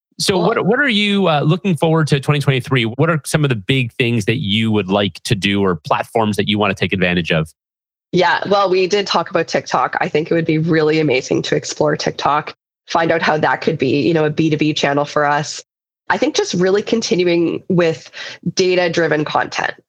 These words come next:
Speaker 2: Like, that is the number one thing, right? Like, we wanna provide value to our audience. We wanna provide information that helps them make business decisions. So whether it's,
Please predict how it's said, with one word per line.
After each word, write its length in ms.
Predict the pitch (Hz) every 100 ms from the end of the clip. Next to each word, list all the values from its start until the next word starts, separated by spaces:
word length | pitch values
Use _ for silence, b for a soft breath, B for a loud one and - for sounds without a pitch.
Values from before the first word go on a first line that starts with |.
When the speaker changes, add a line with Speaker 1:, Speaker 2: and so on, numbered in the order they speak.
| -
Speaker 2:
Like, 200 | 170 -
that 240 | 180 190
is 420 | 202 196 190 -
the 140 | - 180
number 340 | 175 151 165
one 240 | 147 139 131
thing, 280 | - - -
right? 200 | - 180
Like, 140 | 185 165
we 140 | 190
wanna 200 | 214 220
provide 380 | 226 190 170 165
value 320 | 143 147 156
to 140 | -
our 100 | 156
audience. 540 | 147 151 156 151 - -
We 80 | 170
wanna 240 | 170 180
provide 560 | 180 165 156 151 156 - _ _ _
information 800 | 196 190 185 175 160 170 170 170
that 180 | 147 156
helps 280 | - - -
them 160 | 185
make 200 | 180 165
business 300 | 180 165 165
decisions. 640 | - 160 151 - - 147
So 140 | - 165
whether 360 | 160 160 170
it's, 260 | 165 165 -